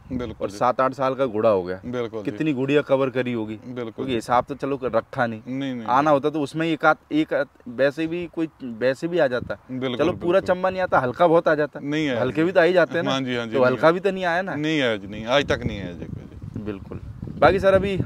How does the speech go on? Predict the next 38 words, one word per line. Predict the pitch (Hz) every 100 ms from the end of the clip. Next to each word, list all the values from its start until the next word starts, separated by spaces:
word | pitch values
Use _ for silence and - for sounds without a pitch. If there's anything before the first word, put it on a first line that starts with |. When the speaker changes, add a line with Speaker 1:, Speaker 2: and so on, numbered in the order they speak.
| -
Speaker 2:
आगे | 131 151 175
घोड़ों | 123 131 151
को |
लेके | 165 156 151
क्या | 165
तैयारी | - 135 131 131
है | 139
मंडी | 123 120
वगैरह | 127 113 113
की, | 113 117
लेके | 117 135
जाने | 127 127
वाले | 135 127
हो | 143
कि | 139
नहीं | 135 143
Speaker 1:
हाँ |
Speaker 2:
लेके | 160 165
Speaker 1:
भैया, | 170 165
Speaker 2:
जाने? | 160
Speaker 1:
इस | 147
बार | 156
तो | 147 151
मंडी | 135 135
थोड़ी | 139 139
कैंसिल | 127 107 131
ही | 131
हो | 120
गई | 110
है। | 117
Speaker 2:
हम्म। | 143 - 110 110 107
Speaker 1:
ते | 110 120 117
पर | 120
तैयारी | 113 123 120 123
है, | 123
खूब | - 117
लगेगी | 110 95 95 92
मंडी। | 90 85